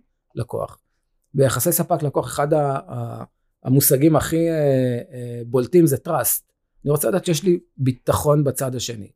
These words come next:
אז הביטחון בצד השני יכול להיות בעצם זה שאני כחברת, אה, אה, כ-, כמי שמקבל שירותים פיננסיים, מקבל אותם בצורה, אה, טובה ו-,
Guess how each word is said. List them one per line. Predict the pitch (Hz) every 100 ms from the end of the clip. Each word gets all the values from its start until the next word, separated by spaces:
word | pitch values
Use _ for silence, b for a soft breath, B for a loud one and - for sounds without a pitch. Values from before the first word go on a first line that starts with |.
| _ _ _
אז | 131
הביטחון | 156 170 220 190
בצד | 175 180
השני | 175 165 160
יכול | 156 165
להיות | 151 151
בעצם | 135 131 139
זה | 131
שאני | 139 139 131
כחברת, | - 123 135 123 131 131 -
אה, | 143 127 123 _ _ -
אה, | 131 123 127
כ-, | - - - -
כמי | 131 131
שמקבל | 151 131 127 139
שירותים | 139 135 147 135
פיננסיים, | 143 131 131 131 135
מקבל | 120 117 123
אותם | 123 131 123
בצורה, | 110 131 120 120 - _ _ -
אה, | 123
טובה | - 127 120 127 127 127 127
ו-, | 117 120